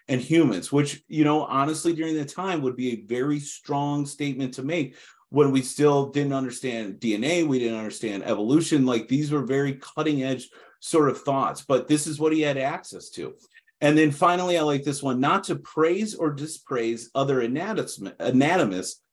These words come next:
for all did well, and there was some excuse even for those who are in error, right? So he recognized the difficulties that people had as anatomists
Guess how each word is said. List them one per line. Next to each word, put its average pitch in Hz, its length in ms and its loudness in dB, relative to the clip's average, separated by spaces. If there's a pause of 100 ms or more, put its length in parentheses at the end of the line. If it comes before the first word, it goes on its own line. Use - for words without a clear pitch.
(220)
for 139 120 2
all 185 320 4
did 202 200 0
well, 113 500 2
and 131 180 0
there 143 220 2 (180)
was 123 380 -2
some 190 220 2
excuse 135 500 -4
even 185 340 -4
for 160 160 -2
those 131 300 2
who 127 140 0
are 113 180 0
in 104 160 -6
error, 101 520 -4 (280)
right? 135 220 4
So 160 160 2
he 185 160 -2
recognized 151 880 0
the 123 100 0
difficulties 127 920 -2
that 104 160 -8
people 135 400 -8
had 135 320 -4 (340)
as 139 360 6
anatomists 120 640 0